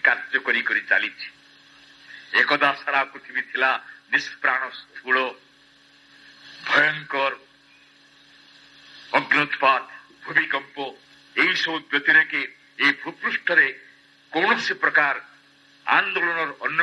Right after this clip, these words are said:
କିଛି ଚିହ୍ନ ନଥିଲା। ଧୀରେ ଧୀରେ ସେଇ ସ୍ଥୂଳ ପୃଥିବୀରେ ସମ୍ଭବପର ହେଲା ପ୍ରାଣର ପ୍ରଥମ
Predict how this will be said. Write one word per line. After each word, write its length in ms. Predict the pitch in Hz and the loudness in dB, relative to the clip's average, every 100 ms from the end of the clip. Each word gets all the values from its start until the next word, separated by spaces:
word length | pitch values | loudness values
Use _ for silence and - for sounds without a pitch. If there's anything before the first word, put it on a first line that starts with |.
| - | 0
କିଛି 140 | - - | -2 -2
ଚିହ୍ନ 180 | 135 127 123 | -2 0 -2
ନଥିଲା। 320 | 117 110 90 - - _ _ _ - - - - - - - | 0 2 0 -2 -16 _ _ _ -20 -20 -20 -20 -20 -18 -2
ଧୀରେ 240 | 190 190 185 | 2 2 2
ଧୀରେ 180 | 170 165 165 - | 0 0 0 -2
ସେଇ 240 | 151 151 139 - _ _ | -4 -2 -8 -14 _ _
ସ୍ଥୂଳ 320 | - - 160 156 147 | -18 -12 -4 -2 -2
ପୃଥିବୀରେ 460 | 143 - 147 143 131 131 - - - - | -10 -12 -2 0 0 -4 -16 -20 -6 0
ସମ୍ଭବପର 560 | 143 139 127 - 131 123 | 0 0 -4 -2 0 2
ହେଲା 180 | 123 120 - - _ - | 2 0 -4 -18 _ -2
ପ୍ରାଣର 300 | 131 131 127 - | 0 0 -2 -6
ପ୍ରଥମ 260 | 123 190 | -6 -4